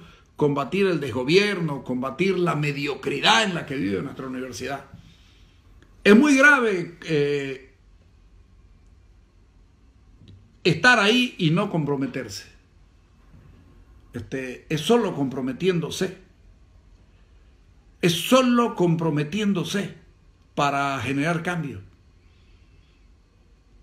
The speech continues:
Y ojo, política ha habido siempre y yo celebro que haya política en la universidad.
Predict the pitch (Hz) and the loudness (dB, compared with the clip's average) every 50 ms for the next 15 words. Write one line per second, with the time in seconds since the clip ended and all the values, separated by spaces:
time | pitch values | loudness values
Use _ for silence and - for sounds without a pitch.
0 | _ _ _ - _ _ _ _ _ _ _ - 185 254 254 185 160 - - - | _ _ _ -20 _ _ _ _ _ _ _ 4 6 6 6 6 2 0 -6 -12
1 | - - - _ - - 147 160 214 240 208 - 170 214 208 214 226 214 190 - | -18 -20 -20 _ -4 0 0 2 2 0 -2 -2 0 0 0 0 0 0 0 0
2 | - 214 233 214 202 247 262 156 147 175 202 190 - - 131 123 160 202 214 196 | 0 0 0 0 0 -2 -2 -2 0 2 0 0 0 -4 -4 -2 0 0 0 0
3 | 165 147 127 - - 127 131 127 120 113 - 120 120 123 120 117 110 110 107 104 | -2 -4 -8 -8 -8 -8 -8 -8 -8 -8 -10 -12 -10 -10 -10 -12 -12 -14 -12 -12
4 | 101 101 101 101 98 - 98 98 98 | -12 -12 -12 -14 -16 -16 -18 -18 -20